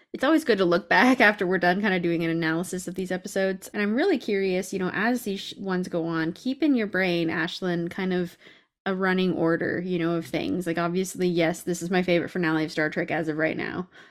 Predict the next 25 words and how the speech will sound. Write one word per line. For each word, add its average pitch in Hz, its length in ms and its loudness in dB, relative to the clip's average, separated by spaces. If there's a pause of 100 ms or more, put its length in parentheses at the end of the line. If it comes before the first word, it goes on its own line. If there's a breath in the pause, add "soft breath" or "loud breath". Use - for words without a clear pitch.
because - 280 -6
it's - 120 -14
the 185 100 4
only 131 140 0
one 113 180 -2
we've 156 160 0
watched. - 420 2
<laughs> - 40 4 (600 loud breath)
But 269 560 4
that 294 120 4
does 320 160 4
not 339 200 4
mean 311 180 8
that 247 100 2
we're 226 80 4
even 247 260 4
done 226 160 2
with 226 160 -2
Kirk, 247 220 6
Spock, 202 320 0
McCoy, 190 420 2
Scotty, 175 440 2
all 175 220 2
the 170 180 4
above, 180 540 2